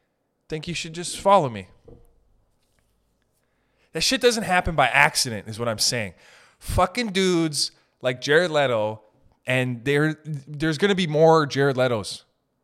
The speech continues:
And I know that that seems like a good thing, but it isn't, because there's gonna be more Jared Letos. Like, if you're sixteen and you have forty-two million followers for dancing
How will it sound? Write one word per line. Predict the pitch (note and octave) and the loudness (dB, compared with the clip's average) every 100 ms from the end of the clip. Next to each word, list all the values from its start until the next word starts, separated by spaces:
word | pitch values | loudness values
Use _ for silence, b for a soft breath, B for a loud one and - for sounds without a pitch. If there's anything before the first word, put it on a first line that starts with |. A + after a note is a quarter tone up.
| - | -10
And | B2 C3 C3+ | -8 -8 -2
I | C#3 | -2
know | C#3 D3 | 2 2
that | C#3+ C#3 C#3 | 2 0 2
that | C3 B2 | 0 0
seems | - C#3+ C3 | -4 -4 -4
like | B2+ | -6
a | |
good | A#2+ B2+ C3+ | -6 -6 -4
thing, | D3 D3+ - | -6 -6 -6
but | A#2+ | -6
it | A#2+ | -4
isn't, | C3 A#2 - _ | -6 -8 -14 _
because | A2+ A#2+ A#2 - b b b b b b _ | -14 -10 -8 -10 b b b b b b _
there's | - C3 | -6 -4
gonna | C#3 D3+ | -4 -4
be | D3+ | -2
more | D3 C#3+ | -2 -2
Jared | C3+ B2+ | -4 -4
Letos. | B2 B2 G#2 G#2+ | -2 -4 -4 -8
Like, | A2 | -10
if | D3+ | -6
you're | D3+ | -4
sixteen | - - E3 - - D#3 C#3+ A#2+ | -2 0 -2 -4 -4 -6 -8 -8
and | A#2 | -8
you | C3 | -6
have | C#3 | -6
forty-two | - - - D3 E3 D#3+ - F3+ D#3+ - - E3 C#3+ A#2+ | -6 -14 -8 -4 -4 -6 -12 -10 -10 -10 -6 -4 -4 -6
million | A#2+ B2+ C3 C#3 C3+ B2+ A#2+ | -8 -6 -6 -6 -8 -10 -10
followers | B2 A2+ A#2+ A2+ F2+ F2 - - b b b b b | -4 0 0 -2 -8 -12 -18 -20 b b b b b
for | - A2+ | -10 -10
dancing | F#2 A2 A2+ A2+ G2+ | -8 -6 -6 -8 -10